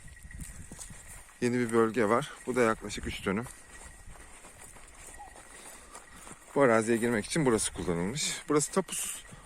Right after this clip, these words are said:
ormana ait ama muhtemelen ön alım hakkınız olacaktır. Çünkü burası hemen sizin dibiniz ve başka da parsel yok.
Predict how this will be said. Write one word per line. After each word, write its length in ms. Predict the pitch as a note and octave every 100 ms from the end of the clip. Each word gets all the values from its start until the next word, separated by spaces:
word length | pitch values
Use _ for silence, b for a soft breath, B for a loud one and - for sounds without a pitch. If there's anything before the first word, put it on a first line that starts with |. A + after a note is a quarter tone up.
| B
ormana 420 | D3 C#3+ E3 E3+
ait 340 | C#3+ E3+ -
ama 260 | D3+ A#2+ C#3+ - - - B B B B -
muhtemelen 380 | A#2+ B2 A2
ön 120 | G#2+ A#2
alım 200 | A2+ A2
hakkınız 360 | G#2+ - G#2+
olacaktır. 580 | A2 G#2+ A#2+ A2+ - - B B B B B B B B B B B - - -
Çünkü 380 | - G#2+ - D3
burası 420 | B2+ G2 - E3+ F3+ B B B B B B B B B B B
hemen 280 | C3+ A#2
sizin 280 | B2+ A#2 A#2+
dibiniz 360 | A2+ G#2+ A#2+ C3
ve 100 | B2
başka 260 | G#2+ -
da 80 | G#2+
parsel 420 | G2+ A2 - F3
yok. 260 | D#3+ A#2 -